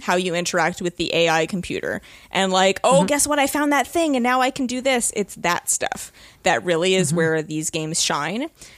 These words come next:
Speaker 1: to me, not the main actual storyline. Like, if you write out the story,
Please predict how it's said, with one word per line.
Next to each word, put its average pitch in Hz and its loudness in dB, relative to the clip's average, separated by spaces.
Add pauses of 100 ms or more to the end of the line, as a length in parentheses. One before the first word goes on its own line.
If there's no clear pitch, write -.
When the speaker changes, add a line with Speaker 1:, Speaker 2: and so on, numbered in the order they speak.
(140)
Speaker 1:
to - -2
me, 190 2
not 160 0
the 151 -6 (320)
main 156 -2 (400)
actual - -2
storyline. 57 -4
Like, 190 0
if 208 -2
you 202 2
write 185 4
out 196 2
the 208 -4
story, 185 2